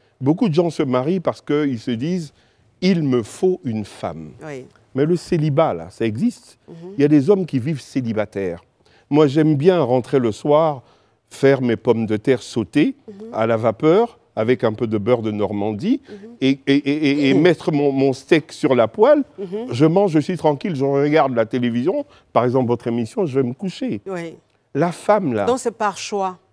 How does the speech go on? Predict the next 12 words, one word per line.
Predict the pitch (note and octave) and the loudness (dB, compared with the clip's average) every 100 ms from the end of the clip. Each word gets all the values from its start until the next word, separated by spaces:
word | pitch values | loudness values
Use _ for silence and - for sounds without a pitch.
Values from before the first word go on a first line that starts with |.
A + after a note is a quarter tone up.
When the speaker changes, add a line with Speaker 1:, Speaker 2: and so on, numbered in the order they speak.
| _ _ _ E3+ | _ _ _ 2
Speaker 1:
la | F3+ | 4
femme | - F3+ | 4 2
n'est | D#3 | 2
pas | C#3+ D#3 | 2 2
un | C3+ | 2
accessoire. | B2 - C#3+ - E3 B2 - | -2 -4 -8 -4 0 0 -2
Speaker 2:
Mhm. | F#3+ F3+ G3+ A3 - | -10 -14 -14 -16 -4
Speaker 1:
La | C3+ | -2
femme, | C3+ - F#3+ D3+ | 0 2 0 0
c'est | - A#2 - | -4 -6 -4
une | D3+ C#3 | -4 -2
vie | A2+ D3+ F#3 | -2 -2 -2